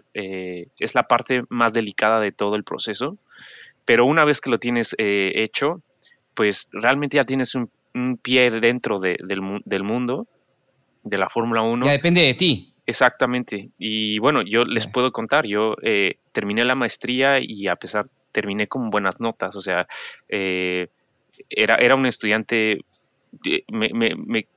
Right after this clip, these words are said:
Speaker 1: que, que quiero decir, no promedio, un poquito por encima del promedio, tampoco el mejor de la generación, pero yo creo que otra cosa que también les recomiendo a todos los que nos escuchan,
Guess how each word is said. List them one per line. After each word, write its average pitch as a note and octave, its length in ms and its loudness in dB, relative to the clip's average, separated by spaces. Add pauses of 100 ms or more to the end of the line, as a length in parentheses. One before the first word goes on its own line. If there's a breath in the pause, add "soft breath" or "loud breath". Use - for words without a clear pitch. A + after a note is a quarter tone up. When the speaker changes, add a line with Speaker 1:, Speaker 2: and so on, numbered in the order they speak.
Speaker 1:
que, - 180 -2
que - 140 0 (280)
quiero C3 200 2
decir, A#2 380 -2 (800 loud breath)
no B2+ 200 4
promedio, D3 480 4
un D#3+ 120 -2
poquito C3+ 320 -2
por A#2+ 160 0
encima A#2+ 280 0
del A2 80 0
promedio, B2 440 0
tampoco - 420 -2
el A2+ 80 0
mejor A2+ 340 0
de A2+ 80 2
la G2+ 100 2
generación, A2+ 640 -2 (460 loud breath)
pero A2+ 380 6
yo A#2+ 220 -2
creo D3+ 140 0
que - 220 0
otra C3+ 280 2
cosa B2+ 260 0
que G2 160 -8
también G#2+ 440 -4
les - 240 -10
recomiendo A2 440 -2
a G#2+ 40 0
todos A#2 260 2
los A2+ 160 -2
que - 100 -6
nos G2 180 -8
escuchan, G#2+ 540 -6